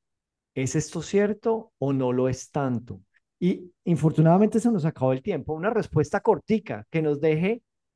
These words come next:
como un abrebocas para más adelante descifrar contigo algunos de los, de las bases y de los temas que uno tiene que considerar a la hora de valorar una empresa.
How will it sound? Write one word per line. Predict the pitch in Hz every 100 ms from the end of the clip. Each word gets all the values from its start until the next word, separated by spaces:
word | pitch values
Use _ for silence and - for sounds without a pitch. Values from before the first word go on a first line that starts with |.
| -
como | 254 262
un | 254
abrebocas | 247 247 214 202 - 190 -
para | 165 139
más | 139 143
adelante | 190 190 147 131 123 156 160 _ _
descifrar | 147 185 175 180 156 143 143
contigo | 165 170 196 147 123 127 127 _ _ -
algunos | 160 165 208 247 214 139
de | 139
los, | 123 113 - -
de | 131
las | 120 113
bases | 117 151 143 131 143 131
y | 131
de | 120
los | 113 -
temas | 131 131 -
que | 156
uno |
tiene | 147 151
que | 160
considerar | 151 127 - 127 110 110 110 _ _ -
a | 160
la | 147 135
hora | 127 127
de | 139
valorar | 143 135 117 110 107 110 _ _ -
una | 151 135
empresa. | 127 123 - 104 -